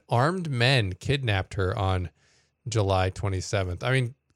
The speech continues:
good news there that they were released. Same thing with those Christians in Eritrea. But, um, man, it's crazy the amounts of persecution Christians and others are facing around different parts of the globe.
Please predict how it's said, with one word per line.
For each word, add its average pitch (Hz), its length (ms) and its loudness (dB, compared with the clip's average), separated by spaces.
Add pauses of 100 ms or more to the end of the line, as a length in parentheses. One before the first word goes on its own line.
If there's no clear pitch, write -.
good 180 180 4
news 165 340 2
there 151 300 4
that 143 160 2
they 143 140 0
were 135 120 0
released. 127 360 0
Same 123 220 0
thing 135 280 0
with 127 140 0
those 117 280 2
Christians 117 600 -2
in 107 160 2
Eritrea. 110 640 2
But, 95 240 0 (540)
um, 104 360 2
man, 165 220 4
it's 113 140 -2
crazy 175 500 2
the 123 120 4
amounts 113 440 2
of 104 340 2 (680)
persecution 127 880 0
Christians 131 720 2
and 113 100 2
others 117 360 2
are 98 80 0
facing 110 500 0
around 98 260 0
different 95 240 -4
parts 98 240 2
of 101 60 -4
the 92 80 2
globe. 87 340 4